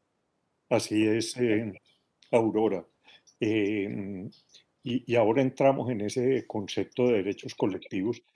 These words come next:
porque es que es, es, es también romper la estructura, dijéramos, eh, de, tradicional de, del derecho, de que el derecho es un derecho individual, y, y, y luego, eh, entender,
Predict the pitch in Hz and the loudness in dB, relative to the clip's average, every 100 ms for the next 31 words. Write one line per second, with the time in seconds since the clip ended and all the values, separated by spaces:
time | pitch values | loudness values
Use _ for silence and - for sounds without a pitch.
0 | _ _ 120 - 113 - 151 - 180 - | _ _ -8 -4 -6 -2 -2 2 0 2
1 | 131 180 - - 139 147 131 143 151 143 | -2 0 -2 2 0 2 -2 -2 -4 0
2 | 147 131 147 135 - - 107 - 135 127 | 0 0 0 -2 -2 -6 -6 -2 0 2
3 | 147 120 120 131 131 110 - _ _ _ | 4 2 0 -2 -4 -6 -8 _ _ _
4 | _ _ - 110 104 101 98 104 101 - | _ _ -2 2 4 4 2 0 -4 -10
5 | _ - 120 101 104 101 _ 110 107 98 | _ -6 -2 0 -2 -4 _ 0 0 0
6 | - 92 104 117 143 135 135 - 139 127 | -4 -4 -2 -2 2 2 2 -2 -2 -2
7 | 107 98 - 123 - 110 - 98 95 127 | -2 -2 0 -2 -2 -6 -4 -8 -6 -6
8 | 135 131 123 120 - 135 113 104 95 98 | -4 -4 -2 -2 -4 -4 0 0 -2 -4
9 | 92 101 _ _ - - - _ 117 107 | -6 -10 _ _ -20 -20 -20 _ -6 -2
10 | 104 107 107 - 104 107 107 - 113 104 | 0 0 -2 -4 -4 -4 -6 -8 -10 -2
11 | 107 98 127 127 131 135 - - 117 120 | 0 2 4 6 4 0 -6 -4 -4 -4
12 | 117 110 - 95 92 127 139 - | -4 -4 -4 -4 -2 2 2 2